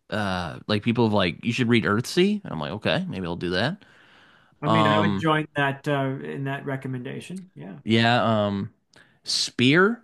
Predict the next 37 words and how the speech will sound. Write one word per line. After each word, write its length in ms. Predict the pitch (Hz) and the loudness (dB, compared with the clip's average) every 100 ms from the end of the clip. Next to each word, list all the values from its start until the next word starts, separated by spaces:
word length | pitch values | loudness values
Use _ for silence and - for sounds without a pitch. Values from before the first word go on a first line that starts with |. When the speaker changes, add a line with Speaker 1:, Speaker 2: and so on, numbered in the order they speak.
| - | -6
Speaker 1:
actually. 540 | 160 185 - 233 277 - | -6 -4 -4 -6 -6 -8
I, 260 | 120 113 - | -6 -6 -6
I, 60 | 117 113 117 | -6 -4 -6
I 60 | |
just 300 | 107 120 - | -4 -4 -2
looked 280 | 117 - _ | -4 -4 _
back. 380 | 107 113 131 - - | -8 -8 -12 -20 -20
Um, 340 | 104 101 - _ _ _ | -20 -20 -20 _ _ _
this, 340 | _ - - _ _ _ - | _ -20 -20 _ _ _ -20
this 180 | 120 | -20
book 280 | _ 110 101 | _ -14 -12
right 220 | 104 101 101 | -8 -8 -6
here, 440 | 113 110 104 - | -2 0 0 -4
Spear 600 | - - - 110 101 113 _ _ | -10 -8 -2 0 0 -4 _ _
by 340 | 104 98 101 - | -6 -6 -8 -10
Nicola 360 | - 104 98 95 | -8 -6 -6 -8
Griffith. 500 | - 101 - 85 - _ _ _ _ - | -8 -10 -10 -12 -14 _ _ _ _ -16
Speaker 2:
Okay. 360 | 139 156 151 147 _ _ _ _ _ _ _ _ _ - | -10 -8 -10 -14 _ _ _ _ _ _ _ _ _ 0
Speaker 1:
A 40 | |
lot 120 | 123 | 0
of 60 | 120 | 2
people, 600 | 123 117 113 110 107 - - | 0 4 4 6 4 0 0
a 40 | |
lot 140 | 107 113 | 4 4
of 60 | |
my, 120 | 110 107 - | 4 0 -6
my 160 | 104 110 | -4 -4
friends, 460 | - 127 120 110 | 0 2 2 2
uh, 240 | 113 107 101 | 4 4 2
Liam 600 | 87 123 123 117 110 110 _ _ - | 2 4 6 4 0 -4 _ _ -4
and 580 | 120 110 107 104 101 - _ | -2 0 -2 -4 -6 -12 _
Raph 480 | 110 113 110 110 - | -2 0 0 -2 -6
were 120 | 107 | -8
telling 340 | - 104 107 107 | -4 -2 0 0
me 80 | 107 | 0
about 300 | 104 104 107 | 0 2 0
it. 160 | 107 | -2